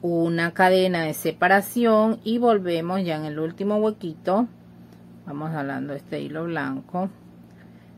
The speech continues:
Y ustedes ahí van a trabajar con los tres últimos puntos altos. Dos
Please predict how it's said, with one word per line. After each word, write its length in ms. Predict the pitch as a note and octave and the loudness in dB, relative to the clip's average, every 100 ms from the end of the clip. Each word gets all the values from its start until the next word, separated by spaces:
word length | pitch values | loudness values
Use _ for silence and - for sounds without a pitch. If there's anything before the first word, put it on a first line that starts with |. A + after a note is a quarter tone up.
| - | -14
Y 80 | F3 | -10
ustedes 400 | F3+ F#3 F3+ F#3 | -4 0 0 2
ahí 240 | F#3 E3 E3 | 4 4 2
van 180 | E3+ E3+ | 0 -2
a 120 | E3+ | 0
trabajar 580 | F3+ F#3 F#3+ G3 F3+ F3+ | 4 6 6 6 4 2
con 160 | F#3+ | -2
los 240 | F3 D#3+ - | -2 -6 -6
tres 640 | E3+ E3+ E3+ F3+ F3+ - - | -2 0 2 0 -2 -10 -8
últimos 920 | E3+ E3 D#3 F#3 G3+ A#3 D4+ - - - - - - - - - - | -4 -4 -4 -2 2 4 2 -2 -14 -20 -20 -20 -20 -20 -20 -20 -6
puntos 540 | F#3 F3+ E3+ E3 D#3 | -2 -2 -2 -2 -2
altos. 560 | D3+ A#2+ A#2 - - - - - - - - - - - - - | -4 -6 -8 -12 -12 -16 -20 -20 -20 -20 -20 -20 -20 -20 -20 -14
Dos 1300 | E3+ E3 D#3+ D#3 D#3+ D#3+ E3 F#3 G#3 C4+ C4 - - | -6 -4 -2 -2 -2 0 4 6 6 6 0 -12 -18